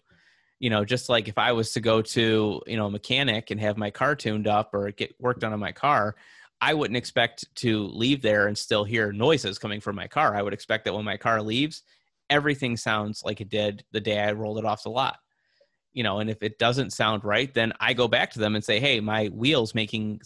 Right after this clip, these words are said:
this weird squeaking noise. I thought you took care of this."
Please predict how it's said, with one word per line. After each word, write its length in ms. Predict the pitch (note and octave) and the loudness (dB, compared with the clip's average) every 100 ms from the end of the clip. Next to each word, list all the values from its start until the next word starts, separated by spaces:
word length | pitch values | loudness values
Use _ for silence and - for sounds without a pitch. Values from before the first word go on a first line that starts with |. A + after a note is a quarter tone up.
| - | -12
this 160 | G#2 - | -10 -4
weird 200 | A2+ G#2+ | -4 -4
squeaking 400 | - D3 A2+ G#2+ | -6 -4 -4 -4
noise. 260 | G#2 G#2 | -4 -6
I 60 | A2 | -4
thought 160 | G2+ | -2
you 60 | F#2 | -2
took 140 | A2 | -4
care 180 | - A2 | 0 0
of 80 | G2 | 0
this." 380 | B1 - - | -6 -10 -18